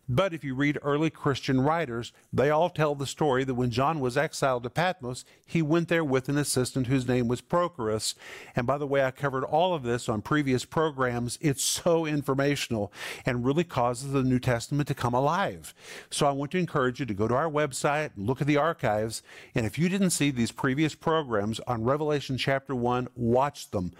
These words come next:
They are loaded with instruction and teaching I really believe that will make a difference in your life. But John is in the isle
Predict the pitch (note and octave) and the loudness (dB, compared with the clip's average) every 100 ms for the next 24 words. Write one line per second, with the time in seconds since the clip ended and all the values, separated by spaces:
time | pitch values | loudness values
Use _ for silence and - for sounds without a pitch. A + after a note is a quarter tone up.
0 | - _ C#3+ D#3+ - B2 A#2 A#2+ C#3 D#3 | -20 _ 0 0 0 -2 0 2 4 2
1 | C3 A2+ G2+ G#2 A2 - C3 C3+ - C3+ | 0 -4 -4 -2 -2 0 0 0 -2 -4
2 | B2+ - - - - G2+ G2 D3+ D3 - | -4 -6 -20 -12 -4 -2 0 0 0 0
3 | A#2 - A#2+ A#2 C3+ F3 D3 A#2+ A2 A#2+ | -4 -2 -4 2 2 2 2 2 2 2
4 | - A2+ C3 B2 B2 A#2+ C3+ A#2 A2+ C3+ | -2 -2 0 2 2 0 0 -2 0 0
5 | B2 A#2+ A#2 B2+ D3+ E3+ G#2 - _ - | 0 0 0 2 2 0 -4 -14 _ -18
6 | - - - C3 A#2 G3 F#3 C#3+ C#3+ - | -16 -16 -2 -2 2 2 2 0 -4 -8
7 | - B2 A2+ D3+ D#3 C#3+ D3 D3+ | -2 0 2 2 2 2 -2 -6